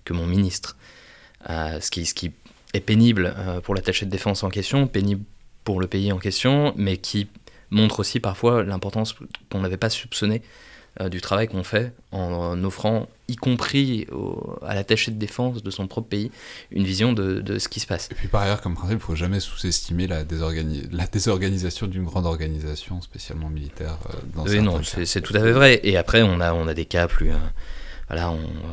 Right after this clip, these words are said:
Speaker 1: quand on avait fait la, la carte des, des forces qui pouvaient frapper, euh, la Syrie, les forces occidentales qui pouvaient mener les opérations qui ont lieu, hein, l'opération Hamilton, on avait, on avait simplement observé, euh, donc il y avait les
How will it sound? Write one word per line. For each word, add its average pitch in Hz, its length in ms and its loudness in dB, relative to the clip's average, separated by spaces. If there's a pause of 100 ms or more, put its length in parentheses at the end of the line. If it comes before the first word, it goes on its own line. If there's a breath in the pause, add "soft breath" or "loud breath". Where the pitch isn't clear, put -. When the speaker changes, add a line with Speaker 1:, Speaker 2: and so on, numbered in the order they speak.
(120)
Speaker 1:
quand - 180 -8
on 78 80 -2
avait 78 140 0
fait 87 180 -4
la, 78 120 0
la 80 320 -2
carte - 360 -2
des, 87 340 0
des 87 140 0
forces - 280 2
qui - 120 -4
pouvaient 113 300 10
frapper, 110 480 4 (360 soft breath)
euh, 95 560 0
la 92 160 0
Syrie, 120 440 2
les 95 180 0
forces - 300 -4
occidentales 98 460 0
qui 98 120 -8
pouvaient 101 280 0 (400 loud breath)
mener 92 160 4
les 90 180 4
opérations 92 560 2
qui - 140 -6
ont 87 120 2
lieu, 92 160 4
hein, 87 280 2
l'opération 85 440 0
Hamilton, 104 360 0 (1300 loud breath)
on 92 120 0
avait, 87 340 4
on 85 180 4
avait 85 180 0
simplement 90 840 4
observé, 87 480 2
euh, 87 140 2 (180)
donc 92 200 -6
il - 20 0
y 87 40 0
avait 85 100 2
les 80 200 0